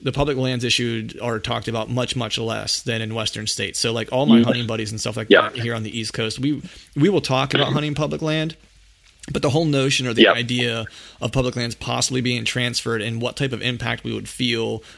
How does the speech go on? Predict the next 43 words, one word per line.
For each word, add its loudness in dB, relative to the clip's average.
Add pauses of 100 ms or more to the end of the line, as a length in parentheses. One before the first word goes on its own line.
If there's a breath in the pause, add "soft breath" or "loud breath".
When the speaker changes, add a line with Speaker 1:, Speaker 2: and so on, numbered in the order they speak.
Speaker 1:
or 0
how 2
concerned 0
we 0
are 0
with -4
it -4
really 2
doesn't 0 (120)
ever -2 (580 soft breath)
come 0
up. -8
And -2
it -4
seems 2
like 0
everyone 0 (120)
views 2
this 0
more 0
as 0
an, -6 (140)
as -2
a -2
Western -2
problem -2
predominantly. 0 (380 loud breath)
What 4
would 0
you 0
say 2
to 2
the 0
whitetail 0
hunter -2
or -4
the -6
turkey -2
hunter -2
in -4
Pennsylvania -4
or -4
Michigan? -2